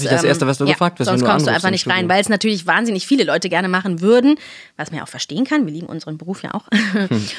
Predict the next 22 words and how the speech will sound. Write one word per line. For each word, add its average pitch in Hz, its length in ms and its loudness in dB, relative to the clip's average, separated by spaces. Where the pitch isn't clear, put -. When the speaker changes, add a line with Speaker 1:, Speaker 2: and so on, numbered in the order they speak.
Speaker 2:
Und 208 60 -4
ich 190 120 -2
glaube 214 240 4
dann, 185 140 4
das 185 160 2
ist 185 80 -2
einfach, 185 240 2
ne, 196 140 2
Zeit 196 260 0
und 175 80 2
Geld 170 220 2
und 175 100 0
die 175 60 0
müssen 180 200 0
einfach 170 240 -2
aussieben 202 480 4
irgendwie 208 460 4
und, 180 220 0
äh, 180 120 0
sagen, 180 400 2
äh, 87 140 -2
ein 175 340 -6